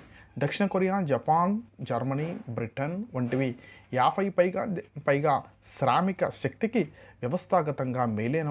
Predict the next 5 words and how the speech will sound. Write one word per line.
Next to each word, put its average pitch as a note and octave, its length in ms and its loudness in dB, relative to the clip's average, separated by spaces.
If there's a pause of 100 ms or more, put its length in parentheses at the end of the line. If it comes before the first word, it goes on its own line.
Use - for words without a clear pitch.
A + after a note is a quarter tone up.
ఉపాధి B2 320 2
శిక్షను - 440 -6 (100)
అందిస్తున్నాయి. G#2+ 600 -4 (600)
దేశీయంగా A#2+ 640 -2 (340)
అది C3+ 240 2